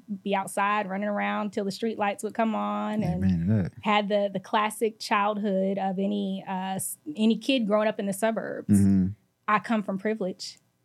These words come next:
Speaker 2: Mm-hmm.
Speaker 1: I definitely come from privilege. I've, I've realized that as I've gotten older, you know, the more you get exposed to the
Speaker 2: Mm-hmm.
Speaker 1: outside world, the more you're like, "Ooh."
Speaker 2: So what is your definition of coming from privilege?
Speaker 1: That's a great question. Um, I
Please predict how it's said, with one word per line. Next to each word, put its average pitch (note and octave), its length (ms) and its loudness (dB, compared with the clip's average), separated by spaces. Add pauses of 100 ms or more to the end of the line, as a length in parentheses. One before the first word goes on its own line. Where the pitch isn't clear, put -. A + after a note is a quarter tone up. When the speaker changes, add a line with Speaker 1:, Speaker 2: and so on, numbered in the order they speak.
Speaker 2:
Mm-hmm. F#2+ 320 6 (220)
Speaker 1:
I G3 100 2
definitely G3 320 0
come G3 160 -2
from F#3+ 160 -4
privilege. F#3+ 340 -2
I've, F#3 300 -2
I've G3 320 0
realized G3 540 0
that F#3+ 160 -2
as G3 140 -2
I've F#3 140 -2
gotten F#3 300 -2
older, F#3+ 460 0
you G3+ 120 -2
know, G3 120 0
the F#3+ 80 0
more G3 160 0
you G#3 100 -2
get F#3+ 140 -2
exposed G3 720 -2
to G3 80 2
the F#3+ 80 4
Speaker 2:
Mm-hmm. F#3 80 6
Speaker 1:
outside F#3+ 360 4
world, G3 220 -2
the F#3+ 60 -2
more G3 100 -2
you're G3 140 0
like, F3 180 -4
"Ooh." G#3 300 -2 (580)
Speaker 2:
So A#2 160 2
what D3+ 160 6
is B2 80 4
your B2+ 80 6
definition G#2+ 540 4
of F2 120 0
coming G2+ 220 4
from F2+ 160 0
privilege? E2 480 0 (420)
Speaker 1:
That's - 140 -12
a G3 60 -8
great G3 200 -6
question. F#3+ 480 -6
Um, G3 300 -4 (220)
I G#3 640 0